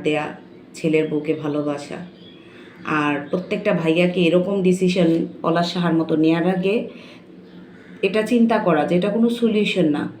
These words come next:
ভালো মন্দ সব কিছু মিলিয়ে আমাদের জীবন, আর এগুলোর মধ্যেই আমাদেরকে বেঁচে থাকতে হবে লড়াই করে। যাক, আমার কথার সাথে সবাই কি একমত কিনা জানাবেন।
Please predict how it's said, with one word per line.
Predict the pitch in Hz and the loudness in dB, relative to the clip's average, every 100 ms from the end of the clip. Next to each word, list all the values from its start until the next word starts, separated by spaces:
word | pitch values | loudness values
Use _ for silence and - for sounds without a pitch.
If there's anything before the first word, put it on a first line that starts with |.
| - - - - | -20 -20 -20 -16
ভালো | 143 170 190 208 190 | -4 0 2 2 4
মন্দ | 180 190 190 | 4 2 0
সব | 202 226 | -2 -6
কিছু | - 233 | -6 -4
মিলিয়ে | 214 185 202 214 | 0 0 0 0
আমাদের | 190 180 175 180 175 - - | 2 4 6 4 2 -8 -10
জীবন, | - 156 139 - - - - - - - - - - - - - - - - - - - - - | -2 0 0 -8 -14 -20 -20 -20 -20 -20 -20 -20 -20 -20 -20 -20 -20 -20 -20 -20 -20 -20 -20 -8
আর | 165 156 151 - | -2 0 0 -2
এগুলোর | 190 202 226 | -2 2 0
মধ্যেই | 220 202 208 | 0 -2 -2
আমাদেরকে | 208 185 180 185 | 0 4 4 4
বেঁচে | 180 180 | 2 2
থাকতে | 214 185 180 | 0 -6 -6
হবে | 156 135 - 117 - - - - - - - - - - | -6 -6 -8 -12 -16 -20 -20 -20 -20 -20 -20 -20 -20 2
লড়াই | 175 175 156 | 6 8 6
করে। | 147 - - - - - - - - - - - - 170 - - - - - - - - - | 0 -8 -10 -18 -20 -20 -20 -20 -20 -20 -20 -20 -20 -20 -20 -20 -20 -20 -20 -20 -20 -18 -8
যাক, | 214 - - - - - - - - - | -6 -8 -16 -20 -20 -20 -20 -20 -20 -12
আমার | - 185 196 | -6 -4 -2
কথার | 202 208 | -2 -2
সাথে | 185 190 | -4 -2
সবাই | 185 196 180 180 | -2 2 2 4
কি | 185 | 4
একমত | 175 170 170 | 2 0 -6
কিনা | - 170 | -4 -2
জানাবেন। | 160 160 160 156 180 | -2 -2 -2 -2 -6